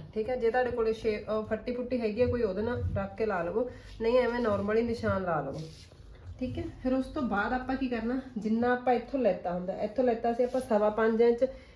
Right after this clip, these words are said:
ਇੱਥੋਂ ਵੀ ਆਪਾਂ ਲੈਣਾ ਜੀ ਸਵਾ ਪੰਜ ਇੰਚ, ਠੀਕ ਹੈ। ਦੇਖੋ ਬਾਕਸ ਬਣ ਗਿਆ। ਫਿਰ ਉਸ ਤੋਂ ਬਾਅਦ ਇੱਥੋਂ ਵੀ ਆਪਾਂ ਢਾਈ ਇੰਚ ਦੀ ਲੂਜ਼ਿੰਗ ਲੈਣੀ ਆ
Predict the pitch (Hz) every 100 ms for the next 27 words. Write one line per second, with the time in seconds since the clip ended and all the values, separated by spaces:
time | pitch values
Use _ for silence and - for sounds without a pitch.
0 | - 214 214 285 294 277 269 233 202 196
1 | 202 262 - 202 175 170 151 151 156 -
2 | - 180 - - 214 226 214 233 196 180
3 | - - 220 233 277 277 - - - -
4 | 302 320 302 320 269 262 269 262 - 302
5 | 311 294 277 294 262 240 220 214 220 208
6 | 196 233 - - - 208 185 170 156